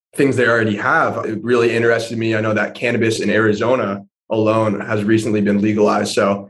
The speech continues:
that gave us the opportunity to start R and D and start figuring out all these issues that not a lot of the country could even start to do until the last few years. So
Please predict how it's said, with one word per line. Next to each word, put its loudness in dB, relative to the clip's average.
that -2
gave 0
us -2
the -4
opportunity -2
to -4
start -2
R 2
and 0
D 0
and -2
start -2
figuring -2
out -2
all 0
these -4
issues -2
that -2
not 2
a 4
lot 4
of 0
the -2
country -4
could -6
even -2
start -2
to -6
do -2
until -2
the 0
last -4
few -2
years. 2
So 2